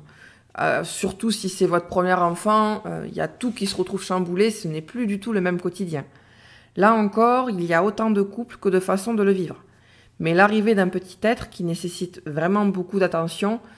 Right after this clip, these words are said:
change forcément certaines habitudes et casse la routine.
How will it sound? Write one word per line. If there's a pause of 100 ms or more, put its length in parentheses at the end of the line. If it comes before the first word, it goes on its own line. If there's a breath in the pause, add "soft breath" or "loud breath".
(220 loud breath)
change
forcément
certaines
habitudes
et
casse
la
routine.